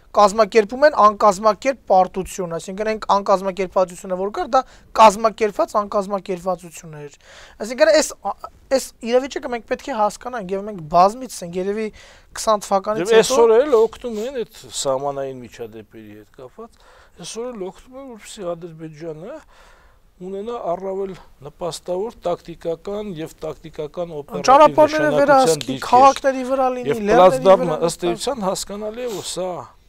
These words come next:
Speaker 2: հետագա ռազմական օկ-, օ-, էսկալացիայի համար նոր պլացդարմեր են ստեղծում։ Եվ դրան արձագանքել, որ մենք չենք ուզում էսկալացիոն, մենք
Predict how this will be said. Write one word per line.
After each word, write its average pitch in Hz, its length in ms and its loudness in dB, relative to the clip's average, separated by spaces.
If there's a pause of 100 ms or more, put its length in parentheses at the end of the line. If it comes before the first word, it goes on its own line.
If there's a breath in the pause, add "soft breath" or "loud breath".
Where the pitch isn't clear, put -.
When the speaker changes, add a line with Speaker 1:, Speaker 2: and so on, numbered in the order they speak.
Speaker 2:
հետագա 139 480 -6
ռազմական 113 680 -8
օկ-, - 160 -20
օ-, 113 800 -16 (100)
էսկալացիայի 123 680 -10
համար 165 300 -14 (420 soft breath)
նոր 160 280 -12
պլացդարմեր 123 720 -6
են 87 100 -16
ստեղծում։ - 540 -20 (360 soft breath)
Եվ 107 120 -18 (440 soft breath)
դրան 147 340 6
արձագանքել, 131 920 0 (580)
որ 110 200 -18
մենք 123 200 -14
չենք 120 300 -16
ուզում 104 240 -18 (760)
էսկալացիոն, 117 680 -10
մենք 117 140 -12